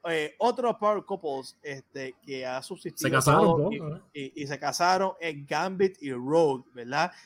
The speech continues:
Speaker 1: No importa qué, en verdad que yo he sentido la historia de ellos, o sea, yo, a mí me ha llegado, este, ellos dos, ¿verdad? Que Gambit ha estado ahí, ahí, ahí, no importa qué, él está ahí y está por Rogue,
Speaker 2: Es
Speaker 1: así
Speaker 2: que la
Speaker 1: que,
Speaker 2: chica
Speaker 1: eh,
Speaker 2: imposible, ¿verdad? Porque no la puede tocar, no puede
Speaker 1: No la puede tocar, esa, es-, este es amor de verdad,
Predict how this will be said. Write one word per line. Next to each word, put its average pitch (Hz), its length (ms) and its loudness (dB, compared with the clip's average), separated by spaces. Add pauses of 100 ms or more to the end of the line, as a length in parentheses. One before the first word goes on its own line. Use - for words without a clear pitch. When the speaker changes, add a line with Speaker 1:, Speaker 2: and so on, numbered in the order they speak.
(120)
Speaker 1:
No 165 100 -6
importa 190 580 0
qué, 185 400 -2
en 143 100 -10
verdad 139 260 -4
que 185 160 -6
yo 151 120 0
he 175 40 0
sentido 185 520 0
la 156 60 0
historia 147 360 -4
de 127 140 -4
ellos, 135 240 -6
o 113 40 -12
sea, 131 140 -6
yo, 131 260 -4
a 139 120 -2
mí 160 60 -6
me 202 80 0
ha 214 40 0
llegado, 143 460 0 (320)
este, 139 420 -12
ellos 151 300 -2
dos, 165 120 -2
¿verdad? 147 180 -4
Que 180 120 -4
Gambit 170 340 -2
ha 156 40 -4
estado 175 300 0
ahí, 156 360 -2
ahí, 156 400 -2
ahí, 156 400 0
no 160 80 -8
importa 208 460 -4
qué, 226 300 -2 (200)
él 147 140 -6
está 165 300 2
ahí 185 400 0
y 151 60 -6
está 139 300 -4
por 160 120 -4
Rogue, 131 400 -4
Speaker 2:
Es 117 80 -4
Speaker 1:
así 147 60 2
Speaker 2:
que 208 120 6
la 226 140 8
Speaker 1:
que, 220 80 4
Speaker 2:
chica 214 180 4
Speaker 1:
eh, 202 40 4
Speaker 2:
imposible, 190 520 4
¿verdad? 151 200 2
Porque 180 160 0
no 139 100 0
la 151 120 2
puede 156 160 0
tocar, 135 320 -4
no 147 160 -4
puede 127 260 -2
Speaker 1:
No 165 120 2
la 185 60 2
puede 220 160 0
tocar, 208 200 0
esa, 208 180 0
es-, 208 300 -6
este 220 200 0
es 254 60 -2
amor 240 280 2
de 311 120 2
verdad, 175 420 0